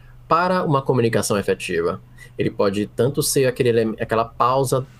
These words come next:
para você enfatizar uma ideia, ou aquela pausa justamente para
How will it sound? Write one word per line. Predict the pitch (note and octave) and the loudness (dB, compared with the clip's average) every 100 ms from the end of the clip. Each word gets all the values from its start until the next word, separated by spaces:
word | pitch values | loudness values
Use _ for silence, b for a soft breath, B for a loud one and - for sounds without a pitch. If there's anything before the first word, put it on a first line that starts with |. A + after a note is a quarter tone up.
| - | -8
para | G#2+ A2 | -4 -2
você | A2 - | -2 -2
enfatizar | G#2 G2+ A2+ A2+ A#2 G#2+ G2+ A2+ D#3+ | -4 -4 -4 -4 -4 -2 0 0 2
uma | D#3+ D#3 | 2 0
ideia, | C#3 C#3 C#3 C#3 C3+ - b b b b b - - | 2 2 2 2 0 -6 b b b b b -8 -4
ou | |
aquela | A2 A#2 A#2 | 0 2 2
pausa | A#2+ A#2 B2 | 2 2 2
justamente | B2 A#2+ A#2+ A2 A2+ - | -2 -4 -2 -2 -2 -6
para | - G#2 G2+ | -6 -4 -2